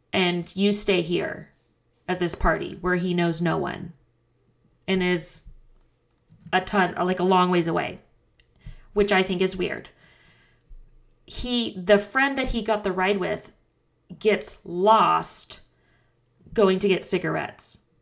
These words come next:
and never makes it back. Never finds his way back and just leaves Alonzo at this party alone with no way to get home. Which I think, okay, if you're, if,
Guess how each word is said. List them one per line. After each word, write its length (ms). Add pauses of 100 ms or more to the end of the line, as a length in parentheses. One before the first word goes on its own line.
(280)
and 160
never 260
makes 280
it 140
back. 360 (1200)
Never 680
finds 460
his 220
way 200
back 460
and 160
just 400
leaves 520 (220)
Alonzo 540
at 140
this 160
party 440 (1200)
alone 440 (400)
with 160
no 160
way 160
to 80
get 180
home. 320 (1300)
Which 180
I 180
think, 520 (560)
okay, 300
if 300
you're, 260
if, 320